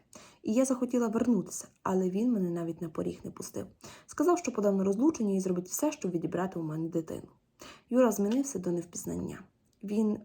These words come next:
вже був не тим, кого я знала. Я його дуже образила. Я розумію, що вчинила погано, але хіба людина не заслуговує на другий шанс?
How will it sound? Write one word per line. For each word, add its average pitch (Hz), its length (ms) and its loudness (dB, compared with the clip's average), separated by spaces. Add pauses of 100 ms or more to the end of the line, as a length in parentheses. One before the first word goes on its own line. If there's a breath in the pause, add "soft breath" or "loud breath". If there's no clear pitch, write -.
(120)
вже 208 240 -4
був 196 300 -4 (800)
не 208 180 2
тим, 180 340 0 (300)
кого - 220 -8
я 160 140 -6
знала. - 380 -8 (440 loud breath)
Я 233 100 6
його 208 180 4
дуже 190 300 2
образила. - 500 -8 (560 loud breath)
Я 226 120 4
розумію, 233 500 6
що 185 160 -4
вчинила 185 380 2
погано, 175 420 -4 (520)
але 196 560 2 (1080)
хіба 196 340 0
людина 190 500 2
не 196 120 0
заслуговує 202 640 0
на 165 120 -2
другий 170 300 -4
шанс? - 480 -10